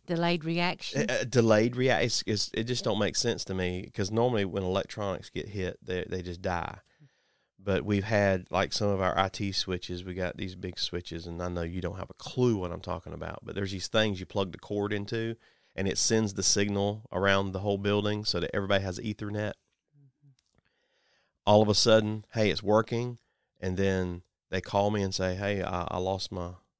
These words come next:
Speaker 2: uh, I'm, I can't get on the internet. I lost my stuff." Go in there and look, and that port's dead. Well, it wasn't dead an hour ago. Now it's dead.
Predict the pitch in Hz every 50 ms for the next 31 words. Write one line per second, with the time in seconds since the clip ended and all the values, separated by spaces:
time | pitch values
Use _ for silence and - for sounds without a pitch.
0 | _ _ - 90 90 85 - 92 95 95 95 - - 85 - - - 90 85 98
1 | 90 87 82 85 95 104 101 90 82 82 82 85 87 87 92 - - - 85 -
2 | - - 98 101 87 - - - _ _ _ _ _ _ _ _ _ _ _ _
3 | _ _ _ _ _ _ _ _ - 95 104 98 101 104 104 98 98 95 95 95
4 | 101 104 110 110 - _ _ _ _ _ _ _ _ - 98 95 92 98 - -
5 | - - 123 117 - - - - - 82 80 80 - - - - - - 113 113
6 | 110 - 104 113 117 110 98 - 90 90 107 104 107 107 107 101 95 - _ _
7 | _ _ - - 95 92 101 113 117 92 82 78 80 78 80 80 80 85 95 107
8 | - 98 98 104 107 104 90 - 87 90 92 101 107 98 82 82 82 85 -